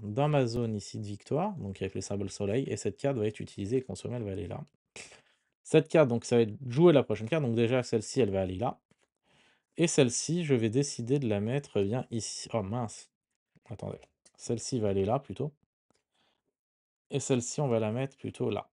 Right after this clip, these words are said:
Voilà. On peut pas avoir de symboles qui se suivent, sauf ici, ça s'est fait de manière totalement, euh, fortuite.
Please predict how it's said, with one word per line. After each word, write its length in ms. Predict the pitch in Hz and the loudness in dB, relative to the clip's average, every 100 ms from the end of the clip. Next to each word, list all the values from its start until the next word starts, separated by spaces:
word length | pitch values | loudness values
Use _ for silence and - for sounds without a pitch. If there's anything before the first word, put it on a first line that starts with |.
| _ | _
Voilà. 220 | 107 104 - | -14 -14 -16
On 40 | _ | _
peut 160 | 117 | -4
pas 100 | 113 | 4
avoir 140 | 160 151 | 6 8
de 40 | |
symboles 300 | 135 131 127 | 4 2 0
qui 140 | 127 | -2
se 160 | 120 120 | -4 -4
suivent, 420 | - - 170 143 117 | -4 -2 -2 -2 -6
sauf 240 | - 120 | -6 -4
ici, 260 | 110 - 131 | -4 -4 -6
ça 180 | - 101 | -4 -4
s'est 160 | - | -6
fait 280 | 104 110 110 | -8 -4 -2
de 100 | 101 | -2
manière 400 | 98 104 110 104 | -2 -2 -2 -4
totalement, 540 | 113 101 104 107 - - _ _ _ _ _ _ - | -6 -4 -4 -4 -8 -14 _ _ _ _ _ _ -6
euh, 80 | |
fortuite. 520 | 104 113 - 139 170 | -2 -2 -2 -2 -2